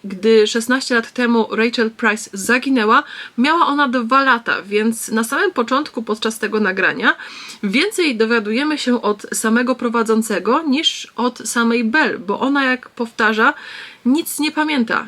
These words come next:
nic nie wiem, ja tylko dwa lata i wszystkie spekulacje, które pojawiły się na przestrzeni tych lat, y, ona czytała, ona je zna, ale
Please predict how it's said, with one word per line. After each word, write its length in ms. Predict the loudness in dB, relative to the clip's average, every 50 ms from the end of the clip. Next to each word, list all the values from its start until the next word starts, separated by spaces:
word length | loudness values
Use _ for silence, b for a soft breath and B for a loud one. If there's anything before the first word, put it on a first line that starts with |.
| -4 0
nic 240 | 0 0 0 2
nie 140 | 2 2 2
wiem, 200 | 2 0 -4 -2
ja 160 | -2 -2 -2
tylko 300 | 0 0 -2 0 0 -2
dwa 240 | -2 0 2 4 4
lata 420 | 4 4 2 2 0 0 0 0 -2
i 340 | -4 -4 0 2 2 0 0 -2 B B B B B B B B B B B _ _ _ _ -12
wszystkie 540 | -6 -4 -4 -4 -4 -6 -8 -4 -4 -2 -2
spekulacje, 720 | -4 -4 -4 -4 -2 2 2 4 4 2 0 -2 -4 -4
które 260 | -4 -2 0 0 0
pojawiły 420 | 2 2 0 2 2 0 -2 0
się 120 | 0 2 2
na 120 | 2 2
przestrzeni 640 | 2 0 -2 -4 -4 -2 -4 -2 -2 0 0 -2 0
tych 260 | 2 2 2 2 2
lat, 460 | 0 0 2 2 2 0 0 -4 -16 -12 -6 -2
y, 280 | 0 2 4 4 4
ona 260 | 2 2 2 2 2 0
czytała, 480 | -2 -4 -2 0 2 2 2 2 0
ona 260 | 0 0 0 2 2
je 200 | 4 4 4 2
zna, 580 | 2 0 -2 0 0 2 2 2 0 0 0 0 0
ale 380 | 0 0 2 2 0 0 0